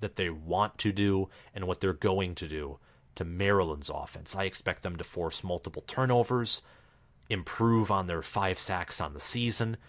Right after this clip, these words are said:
and just overall have a very powerful showing after having a bye week. So forty-eight to fourteen, Buckeyes is my prediction for the undefeated Big Ten matchup in the Horseshoe. Thank you so much for watching this video,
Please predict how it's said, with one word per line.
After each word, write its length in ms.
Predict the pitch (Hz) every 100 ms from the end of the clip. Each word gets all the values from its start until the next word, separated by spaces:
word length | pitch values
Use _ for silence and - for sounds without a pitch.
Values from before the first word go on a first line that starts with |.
| - - _
and 100 | 110
just 200 | 120 131
overall 320 | 127 110 107 95
have 160 | 95
a 40 | 87
very 280 | 92 90 -
powerful 580 | - - 101 92 - 82
showing 580 | - - 80 73 71 71 _ _ _ -
after 280 | 90 - 80
having 320 | 78 - 71
a 40 |
bye 220 | - - -
week. 260 | - - -
So 300 | - 110 95 - - -
forty-eight 440 | - 160 165 151 139
to 60 |
fourteen, 720 | 139 147 135 - 143 143 143 - -
Buckeyes 580 | 123 131 135 139 131 -
is 280 | 107 101 - -
my 260 | 92 101
prediction 520 | 101 - 87 - - - - - _
for 260 | - 98
the 160 | 95 101
undefeated 720 | 104 101 92 - 95 90 82
Big 200 | 95 92
Ten 260 | 95 87 82
matchup 440 | 76 78 - 73 - - -
in 140 | 95 80
the 60 |
Horseshoe. 460 | 76 76 - - - - - - - - -
Thank 200 | 160 170
you 100 | 170
so 300 | - - 160
much 260 | 151 147 -
for 140 | 143
watching 420 | 120 123 - 131
this 180 | 120 -
video, 460 | 127 120 120 120